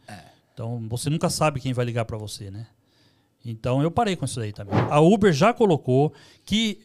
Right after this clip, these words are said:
Speaker 2: nós não vamos ter mais nenhum vínculo com a Uber, mediante essa regulamentação federal. Então, você viu aí, é, ela foi responsável, solidária, porque o motorista mudou a rota.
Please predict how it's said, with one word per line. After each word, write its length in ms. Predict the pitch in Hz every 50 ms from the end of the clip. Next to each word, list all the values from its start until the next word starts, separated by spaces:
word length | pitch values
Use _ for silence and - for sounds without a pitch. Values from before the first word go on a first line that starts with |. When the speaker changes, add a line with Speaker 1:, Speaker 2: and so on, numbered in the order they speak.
| _ _ _ _ _ _ _ _ _ _ _ _ _ -
Speaker 2:
nós 520 | 180 190 220 240 262 254 196 151 - - -
não 240 | 135 156 196 226
vamos 240 | 202 196 220 214 202
ter 120 | - 202 196
mais 280 | 202 208 202 175 147 147
nenhum 600 | 175 185 214 269 330 349 311 226 247 285 269 175
vínculo 460 | 135 156 208 233 - - 170 143 135
com 180 | - 156 147 139
a 60 | 131
Uber, 440 | 120 120 117 110 110 98 92 90 - _ _ _ _ _ _ _ - - - 117 131 147
mediante 600 | 165 175 202 196 143 143 175 180 208 214 - 214
essa 220 | 208 208 196 - 214
regulamentação 840 | 180 202 214 202 202 202 202 208 202 - 214 202 - 208 202 196 - - -
federal. 580 | - - 208 202 220 202 190 185 185 180 - _ - - - - _ _ _ _ - - - - - -
Então, 460 | 226 220 214 233 262 311 269 160 113 - - _ _ _ _ -
você 160 | - - 247
viu 240 | 208 233 254 240 220
aí, 320 | 190 147 117 101 90 87 _ _ _ _ _ _ _ _
é, 380 | - 139 143 139 135 131 120 123
ela 200 | 127 143 160 165
foi 240 | 156 - - 160 160
responsável, 1120 | 143 143 175 220 214 - - - 226 202 180 - - - 135 127 135 147 170 180 220 220 190
solidária, 920 | - - - - - 254 320 330 302 175 147 123 117 117 120 127 170 220 262
porque 260 | - - 220 - 208
o 60 | 202
motorista 480 | 190 190 - - - 156 165 170 - 202
mudou 240 | 202 196 170 190 214
a 40 | 220
rota. 400 | 185 165 127 - - 107 98